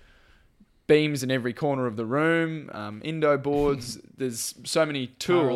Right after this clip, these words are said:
Speaker 2: Parallettes,
Speaker 1: and
Speaker 2: juggling balls, hacky
Speaker 1: hanging
Speaker 2: sacks.
Speaker 1: bar outside.
Speaker 2: Yeah.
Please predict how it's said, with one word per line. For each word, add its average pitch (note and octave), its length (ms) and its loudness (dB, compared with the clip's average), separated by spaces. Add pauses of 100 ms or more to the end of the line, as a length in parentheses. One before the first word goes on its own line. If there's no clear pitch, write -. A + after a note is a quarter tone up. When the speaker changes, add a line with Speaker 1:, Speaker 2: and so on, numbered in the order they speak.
(140)
Speaker 2:
Parallettes, B2+ 200 -6
Speaker 1:
and A#2+ 80 -10
Speaker 2:
juggling C3+ 440 -6
balls, C3 500 -2
hacky C#3 140 -4
Speaker 1:
hanging D#3+ 240 0
Speaker 2:
sacks. C3 160 0
Speaker 1:
bar C3+ 240 4
outside. C3+ 880 -2
Speaker 2:
Yeah. C3 220 -4